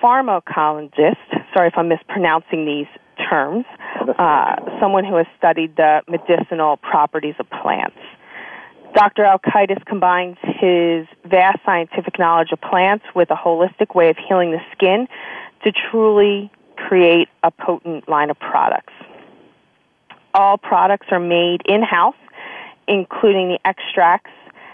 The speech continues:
Speaker 1: and all are formulated and manufactured by Doctor Alkaitis. They're biologically active, made from raw organic ingredients with a base of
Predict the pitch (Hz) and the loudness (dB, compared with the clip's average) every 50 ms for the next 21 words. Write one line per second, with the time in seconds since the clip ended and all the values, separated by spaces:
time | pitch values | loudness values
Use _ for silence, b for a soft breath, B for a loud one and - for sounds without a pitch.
0 | B B - 190 180 175 175 180 180 180 175 - - - 190 180 180 180 175 175 | B B -2 0 2 4 4 4 4 4 2 0 0 0 0 0 0 0 0 0
1 | 170 170 175 170 175 - - 170 175 175 175 175 175 170 175 - - 160 160 - | 2 2 2 2 0 0 0 -2 -2 0 -2 -2 -2 -4 -4 -2 0 0 0 -2
2 | - - 160 - 160 165 165 165 - 160 151 147 - - 160 151 156 - - - | -6 -8 -4 -2 0 0 0 2 0 0 -2 0 0 0 0 0 0 -2 -2 -2
3 | 147 147 - - - - - - B B B B B B B B B B B B | -2 0 0 -2 -6 -6 -8 -18 B B B B B B B B B B B B
4 | - 202 202 185 175 - 208 208 208 214 208 202 208 208 214 196 196 196 - 196 | 0 2 2 2 2 2 2 4 4 4 4 4 2 2 2 0 -4 0 2 2
5 | 185 175 175 185 226 _ - 262 285 302 311 - - _ _ - 208 208 196 190 | 4 4 4 2 0 _ 0 2 2 2 0 -4 -18 _ _ -4 0 0 0 0
6 | - - 185 180 180 180 185 190 196 202 214 214 - - 190 180 165 - 196 190 | 0 -2 -2 -2 0 0 2 4 4 4 4 2 2 -2 -6 -6 _ -2 -2 0
7 | 190 185 190 196 202 - - - - - - - - 180 180 170 180 180 185 180 | 0 0 0 -2 -4 -6 -8 -18 -18 -18 -20 -18 -12 -10 -8 -2 0 2 2 4
8 | 196 208 226 240 269 - - - - - 196 - 196 165 _ - 175 170 180 202 | 4 2 2 0 -2 -4 -10 -10 -2 -2 0 0 0 -4 _ -6 -4 -4 -4 -4
9 | 196 - _ _ _ _ B B B B B B B B B B B _ _ _ | -6 -10 _ _ _ _ B B B B B B B B B B B _ _ _
10 | - - 180 175 175 175 170 | -2 0 2 4 4 2 0